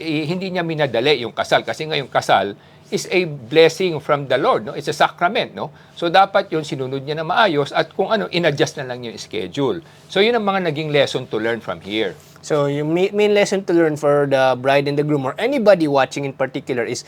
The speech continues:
Speaker 2: always verify information. Ah, wag kang umasa na may nagsabi lang isang tao, eh,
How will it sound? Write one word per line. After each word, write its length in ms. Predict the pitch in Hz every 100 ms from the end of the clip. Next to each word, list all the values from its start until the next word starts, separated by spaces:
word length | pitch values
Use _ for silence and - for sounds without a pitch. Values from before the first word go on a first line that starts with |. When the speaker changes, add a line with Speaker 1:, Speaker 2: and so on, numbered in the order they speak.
| -
Speaker 2:
always 400 | - 170 185 180
verify 480 | 147 151 151 147 143
information. 720 | 139 131 135 127 117 143 127 - - -
Ah, 160 | 135
wag 160 | 131 143
kang 160 | 156 151
umasa 400 | 147 139 135 143
na 320 | 131 123 120 -
may 160 | - 139
nagsabi 460 | 139 135 147 147 156
lang 100 | 160
isang 240 | 151 151
tao, 400 | 156 151 131 107
eh, 320 | 123 123 123